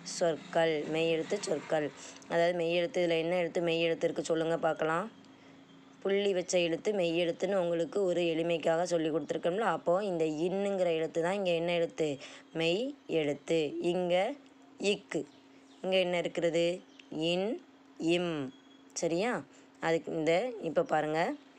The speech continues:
கா, இன், கண். அடுத்து கா, இக், கை,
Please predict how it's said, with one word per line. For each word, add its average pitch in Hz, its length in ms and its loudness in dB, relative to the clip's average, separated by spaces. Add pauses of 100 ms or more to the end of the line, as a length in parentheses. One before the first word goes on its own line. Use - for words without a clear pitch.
(360)
கா, 175 560 2 (180)
இன், 175 540 0 (180)
கண். 180 600 0 (680)
அடுத்து 160 600 0 (480)
கா, 160 680 4 (260)
இக், 226 320 0 (480)
கை, 190 500 4